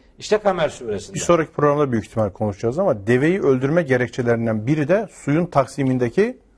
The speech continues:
Speaker 1: Evet, haksızlıklar.
Speaker 2: haksızlıklar.
Speaker 1: Evet.
Speaker 2: Problem.
Speaker 1: Yani o, o, o haddi
Speaker 2: Yani
Speaker 1: aştılar.
Speaker 2: imtihanları su ve deve.
Speaker 1: Deve.
Speaker 2: Suyun taksimi ve deve meselesinde düğümleniyor.
Speaker 1: Yani evet. Yani imtihanların konusu doğrudan deve. Deveyi,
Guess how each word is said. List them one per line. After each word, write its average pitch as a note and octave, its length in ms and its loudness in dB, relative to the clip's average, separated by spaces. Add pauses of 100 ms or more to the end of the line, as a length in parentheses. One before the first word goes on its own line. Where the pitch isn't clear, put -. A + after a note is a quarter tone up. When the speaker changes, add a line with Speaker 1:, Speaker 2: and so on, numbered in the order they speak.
(120)
Speaker 1:
Evet, C#3 240 2
haksızlıklar. C3 720 -4
Speaker 2:
haksızlıklar. A2+ 600 -2
Speaker 1:
Evet. G#2+ 200 0 (320)
Speaker 2:
Problem. A2 240 0
Speaker 1:
Yani A2 140 -2
o, D#3+ 160 -4
o, F3 420 2
o D3 100 2
haddi C#3+ 180 0
Speaker 2:
Yani E3+ 300 0
Speaker 1:
aştılar. G#2 500 -4
Speaker 2:
imtihanları G3 680 -2
su - 460 -6 (100)
ve C#3+ 260 0
deve. C#3 420 2
Speaker 1:
Deve. C3+ 260 2 (120)
Speaker 2:
Suyun E3 320 0
taksimi D#3 520 -2
ve C#3 140 2
deve D#3 200 4
meselesinde D3 640 -2
düğümleniyor. D3 600 4
Speaker 1:
Yani F3+ 220 0
evet. C3+ 280 0
Yani F#3 260 2
imtihanların G3 680 -2
konusu E3+ 440 -4
doğrudan D#3 540 2
deve. A3 360 2 (340)
Deveyi, F3 840 0